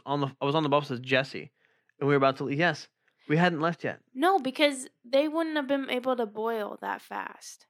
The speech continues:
Speaker 1: Yeah.
Speaker 2: You brought them over. Me and Mom, I remember this. We went to ikea. We went all the way to ikea and came back, and they were dead.
Speaker 1: Then you must have cried. You must have called me crying a different day or something, 'cause I was on the bus,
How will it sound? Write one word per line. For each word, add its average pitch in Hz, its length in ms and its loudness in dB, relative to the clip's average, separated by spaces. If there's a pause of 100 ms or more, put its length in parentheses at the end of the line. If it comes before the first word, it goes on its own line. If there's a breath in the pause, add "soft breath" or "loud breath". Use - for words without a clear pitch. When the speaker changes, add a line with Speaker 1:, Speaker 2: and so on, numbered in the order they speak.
(180)
Speaker 1:
Yeah. 151 400 4
Speaker 2:
You 269 140 8
brought 294 320 8
them 349 180 0
over. 233 460 -2
Me 240 320 -4
and 330 120 -2
Mom, 294 300 2
I 247 80 2
remember 277 300 0
this. 233 240 -4
We 233 80 -4
went 240 220 -2
to 285 60 2
ikea. 285 800 2 (360)
We 262 60 4
went 269 200 8
all 262 240 10
the 285 60 4
way 302 160 2
to 302 60 2
ikea 285 500 0
and 226 260 -4
came 240 240 -6
back, 208 240 -2
and 202 100 -14
they 196 80 -12
were 190 120 -12
dead. 190 320 -10 (1600 loud breath)
Speaker 1:
Then 151 140 6
you 202 60 6
must 214 200 4
have 160 120 2
cried. 156 420 4
You 165 160 4
must 170 200 2
have - 80 -8
called 143 200 4
me 135 120 2
crying 131 560 2
a 127 60 -4
different 123 380 -2
day 120 380 0 (520)
or - 40 -8
something, 113 320 0
'cause 127 120 -2
I 147 80 6
was 160 120 0
on 156 80 2
the 131 80 0
bus, 131 500 2